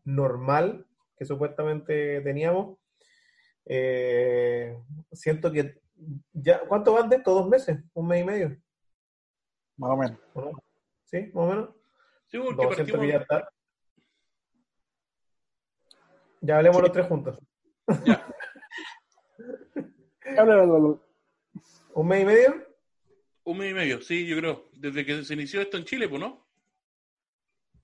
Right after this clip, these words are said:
Speaker 1: Sí, po, sí, desde que se inició acá y de, que,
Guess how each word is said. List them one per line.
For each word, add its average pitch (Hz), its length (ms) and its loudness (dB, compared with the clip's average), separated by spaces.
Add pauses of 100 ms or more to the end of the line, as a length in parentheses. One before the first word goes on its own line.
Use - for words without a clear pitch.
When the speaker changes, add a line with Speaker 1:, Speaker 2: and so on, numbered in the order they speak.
(1000)
Speaker 1:
Sí, 147 240 -4
po, 135 240 -4
sí, - 140 -10
desde 127 420 -4
que 120 60 -8
se 127 80 -12
inició 123 280 -2
acá 165 480 2
y 139 360 -4
de, 127 320 -4
que, 127 120 -8